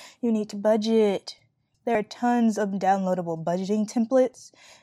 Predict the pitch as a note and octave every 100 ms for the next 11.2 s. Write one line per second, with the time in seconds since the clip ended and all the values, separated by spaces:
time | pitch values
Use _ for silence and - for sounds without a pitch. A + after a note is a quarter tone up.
0 | _ _ G3 F#3 F#3 F#3+ F#3+ F#3+ F3 D#3+
1 | E3 F#3 F#3 G3 F#3+ F#3+ F#3 G#3+ F#3 F3
2 | F3 F#3 _ _ _ _ _ _ - E3+
3 | E3+ E3 _ _ _ A3+ - _ _ _
4 | _ _ G3 G3 G3 G#3 - G3 - F#3
5 | F3 - E3+ E3 E3 D#3+ D#3+ E3+ E3+ E3
6 | E3 E3 E3+ - D#3+ D#3+ D#3+ D#3+ D#3 D#3+
7 | E3 E3 D#3+ - - D#3+ D#3 D3+ D3+ -
8 | - - F3 E3 D#3+ D#3+ D#3+ D#3+ E3 _
9 | _ _ _ F3+ D#3+ - F3+ - E3 E3+
10 | - G#3 F#3+ F3 G3+ A#3 D3 - - -
11 | F3